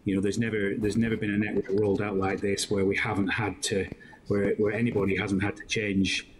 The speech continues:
their deployment, the order of deployment and the, the,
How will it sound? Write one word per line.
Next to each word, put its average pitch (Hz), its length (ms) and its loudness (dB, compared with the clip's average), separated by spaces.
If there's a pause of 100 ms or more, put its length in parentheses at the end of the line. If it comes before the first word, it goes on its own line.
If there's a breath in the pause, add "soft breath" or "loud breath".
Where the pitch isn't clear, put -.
(340)
their 98 380 2
deployment, 101 680 0 (520)
the 110 100 0
order 110 320 2
of 92 80 -2
deployment 104 540 2
and 95 180 4
the, 95 400 4
the, 95 280 2